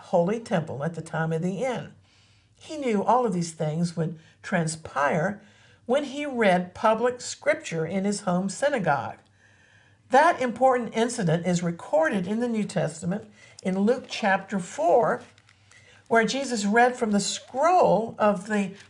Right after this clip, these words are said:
prophet Isaiah. Think for a moment how in the twentieth century the Dead Sea Scrolls were discovered, and one of the jars contained a complete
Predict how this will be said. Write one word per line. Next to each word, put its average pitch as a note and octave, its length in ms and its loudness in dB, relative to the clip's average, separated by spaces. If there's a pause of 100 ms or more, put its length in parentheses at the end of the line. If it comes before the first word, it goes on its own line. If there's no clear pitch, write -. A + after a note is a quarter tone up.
prophet B3 400 4
Isaiah. G#3 640 4 (720)
Think D#4 220 -4
for A#3+ 120 -2
a G3 60 2
moment F3+ 320 0
how G#3 260 2
in F3 200 -2
the D3 280 -4
twentieth G3 380 -2
century F3+ 640 -6 (460)
the D#3 100 -2
Dead G3 300 4
Sea G3+ 240 -2
Scrolls G3+ 680 0
were D3+ 460 -4 (180)
discovered, F3 680 2
and D3+ 240 -4 (420)
one G3 180 4
of F#3+ 60 0
the F#3 60 2
jars F3+ 460 4
contained F3+ 480 -2
a D3+ 80 -2
complete - 920 -6